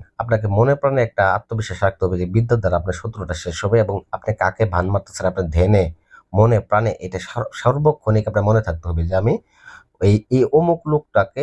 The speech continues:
আমি মারতেছি, অমুক লোকটাকে আমি কবর দিতেছি, এটা আপনাকে ধ্যানে প্রাণে খেয়ালে রাখতে হবে। তারপর আপনাকে কি করতে হবে, কবরের মধ্যে আপনারা এই পুতুলটাকে রাইখা ওইখান থেকে চলে আসবেন।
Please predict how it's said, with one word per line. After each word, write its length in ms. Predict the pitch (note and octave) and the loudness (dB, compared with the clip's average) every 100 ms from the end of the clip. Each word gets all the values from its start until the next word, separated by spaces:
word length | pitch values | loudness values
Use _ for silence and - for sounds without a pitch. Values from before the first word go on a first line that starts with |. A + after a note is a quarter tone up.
| - | -2
আমি 200 | G#2+ F2+ | -2 0
মারতেছি, 440 | F2+ G2 - F2+ F#2+ | -2 -2 -6 -4 0
অমুক 240 | A2 A#2 A#2 | 0 0 -2
লোকটাকে 420 | A2+ - E2 E2+ | -4 -4 -4 0
আমি 200 | E2+ F#2 E3+ - | 0 0 -2 -6
কবর 220 | _ A#2+ B2 | _ 0 2
দিতেছি, 320 | A2+ F#2 E2 E2+ | 2 -2 -4 -2
এটা 120 | E2 | -2
আপনাকে 260 | E2+ F#2 F2+ | -4 -6 -4
ধ্যানে 220 | F2 F2+ | -2 -2
প্রাণে 280 | F#2+ G#2 F#2+ | 0 0 0
খেয়ালে 340 | F#2 - E2 E2 | -4 0 2 2
রাখতে 280 | G2+ - D#2+ | 0 -2 -8
হবে। 220 | D#2 - - _ _ _ _ _ | -8 -10 -20 _ _ _ _ _
তারপর 200 | A#2+ B2+ C3+ | -2 2 0
আপনাকে 220 | C3+ A2+ | 2 0
কি 120 | A#2 | 0
করতে 180 | A2+ A2 | -4 2
হবে, 120 | A2 G2+ | 2 2
কবরের 400 | - C3 C#3+ C#3 | 0 2 2 2
মধ্যে 320 | A#2 F#2 F2+ C#3+ _ _ _ _ | 0 -2 0 -2 _ _ _ _
আপনারা 320 | - G2 G2+ G2 | -4 0 0 0
এই 120 | F#2+ | -2
পুতুলটাকে 640 | G2 C3 B2+ G2+ F#2+ G2+ G#2 | -4 -4 -2 -2 0 0 2
রাইখা 380 | G#2 G#2+ G2+ G#2+ A3 F3 - | 2 2 2 0 0 -6 -4
ওইখান 300 | G2 E2+ G2+ | -4 0 -2
থেকে 240 | - G#2 G2 | 0 -2 0
চলে 240 | A2+ A2 | 2 4
আসবেন। 340 | F#2 E2+ A#2 | 2 0 -2